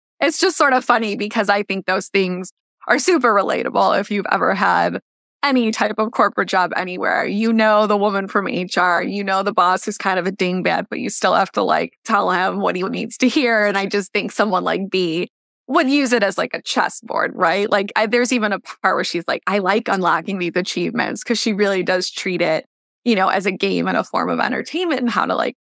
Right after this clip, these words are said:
you know, put money in her pocket. And then as far as, like, the Case family, it's not a straight interpretation by any means, but it was, like, a seed of all of <laughs> this. I had an ex-boyfriend that went to an Ivy League school,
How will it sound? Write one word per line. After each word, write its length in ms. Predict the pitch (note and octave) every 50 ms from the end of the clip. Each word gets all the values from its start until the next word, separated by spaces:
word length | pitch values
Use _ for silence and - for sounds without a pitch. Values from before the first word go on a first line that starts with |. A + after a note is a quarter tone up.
| _ _ -
you 100 | B3 G#3
know, 140 | - -
put 200 | G#3 - - -
money 220 | - - C3 - -
in 60 | G3+
her 100 | F#3+ F3+
pocket. 640 | - - - G3+ G3 G3+ - - - E3+ F3 G#3 - _ _ _ _ _ _ _ _ _ _ _ _ _ -
And 160 | B3+ C4 B3+
then 240 | B3+ A#3+ A#3+ B3 A#3+
as 240 | - A#3+ A#3+ A3+ -
far 260 | - B3+ C4 C#4+ D#4
as, 160 | D#4+ D#4+ D#4
like, 220 | E4 D4+ C#4 B3+ - -
the 80 | A3
Case 500 | G#3+ - - A3 G3 G3 G3+ G3+ - -
family, 580 | - F3+ E3 D#3 D#3+ E3 E3 D#3 E3 C#3+ - - -
it's 200 | A#3 A3 - -
not 440 | A3+ A3+ G3+ F#3+ F#3+ F#3+ F#3 - -
a 140 | - F#3+ F3+ A#3+ - -
straight 420 | - - - - G#3+ F3+ E3 - -
interpretation 760 | - G2 - - F3 E3 - F3+ - - F3+ F3 - - G3 F#3+
by 100 | F3 D#3
any 280 | - - F3+ F3+ F#3
means, 460 | F3 F3 E3+ D#3+ E3 D#3+ D#3+ F#3 -
but 160 | - - F#3 F#3+
it 100 | F3+ -
was, 320 | F#3 F#3 F3 E3+ E3 -
like, 320 | E3+ E3+ D#3 - - - -
a 80 | - G3+
seed 540 | - - - - F3+ F3 E3+ E3+ E3 E3+ F3
of 80 | E3+ -
all 180 | - E3+ - -
of 160 | - G3 F#3
<laughs> 160 | - - -
this. 240 | - - - - -
I 140 | G#3+ - - -
had 140 | A#3+ G#3+ - - F#3+
an 120 | G3+ G#3+
ex-boyfriend 800 | - - F3+ F3+ - - - C#3 C#3 A#2+ - - - E3 D#3+ D3+
that 160 | - - -
went 200 | - - D#3+ E3 -
to 80 | - F3+
an 80 | - - C#3 C#3 - _ -
Ivy 220 | F3 E3+ E3 F3 E3+
League 240 | F3 E3+ E3+ F3
school, 400 | G#3 - - - E3+ E3+ E3+ D#3+